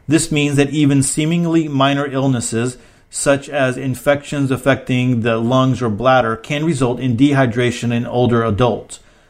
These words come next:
Of course, this condition can happen in any age group simply by not consuming an adequate amount of water,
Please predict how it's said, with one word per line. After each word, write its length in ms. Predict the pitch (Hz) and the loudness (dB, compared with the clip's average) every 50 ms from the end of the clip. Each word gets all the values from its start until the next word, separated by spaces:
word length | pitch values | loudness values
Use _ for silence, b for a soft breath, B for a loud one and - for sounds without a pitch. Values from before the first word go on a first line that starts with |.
| b b | b b
Of 160 | - 135 139 | -4 -4 -2
course, 320 | - - 156 147 139 - | 0 2 4 4 4 2
this 240 | - 131 143 165 - | -2 -2 -2 -2 0
condition 480 | - 196 165 139 135 123 - - 135 135 | -2 -2 2 2 2 2 2 0 0 0
can 160 | 135 151 143 | 0 0 2
happen 380 | 135 139 143 135 - 139 131 127 | 2 4 4 2 2 2 0 0
in 140 | 123 120 | 0 -2
any 340 | 123 120 135 147 160 170 156 | -4 -4 -2 0 0 0 2
age 260 | 131 135 127 117 110 | 4 4 4 2 2
group 300 | 104 123 131 127 127 - | 2 2 2 2 2 -2
simply 480 | - - - 165 165 156 139 175 180 175 | -6 -4 -2 -2 -2 -2 0 0 0 2
by 180 | 143 135 131 127 | 2 2 2 2
not 260 | 135 135 139 127 - | 2 0 -2 -2 -4
consuming 600 | - 143 135 - - 139 123 120 120 117 123 131 | -4 -4 -4 -2 -2 -2 0 0 0 -2 -2 -2
an 140 | 127 131 139 | -4 -6 -4
adequate 480 | 131 120 123 131 143 143 143 165 151 143 | -2 0 2 2 2 2 0 0 2 2
amount 260 | 139 135 127 123 120 | 2 2 2 2 2
of 100 | 110 104 | 0 -2
water, 480 | 110 113 120 117 110 101 107 107 113 | -2 2 4 4 4 4 0 -4 -10